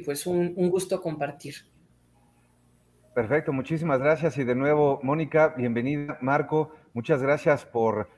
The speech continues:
Speaker 2: aceptar la invitación también para compartir a todos, eh, pues nuestros seguidores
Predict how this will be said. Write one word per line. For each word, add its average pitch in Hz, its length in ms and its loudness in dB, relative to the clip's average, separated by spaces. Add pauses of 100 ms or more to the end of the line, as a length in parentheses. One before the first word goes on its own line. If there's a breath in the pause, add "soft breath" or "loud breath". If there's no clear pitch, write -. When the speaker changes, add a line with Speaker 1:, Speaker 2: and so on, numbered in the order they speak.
(120)
Speaker 2:
aceptar 123 380 2
la 156 80 2
invitación 139 500 0
también 143 240 2
para 120 220 4
compartir 120 720 0 (180 soft breath)
a 117 140 0
todos, 175 480 2
eh, 120 420 2
pues 131 160 0
nuestros 135 400 -2
seguidores 147 720 2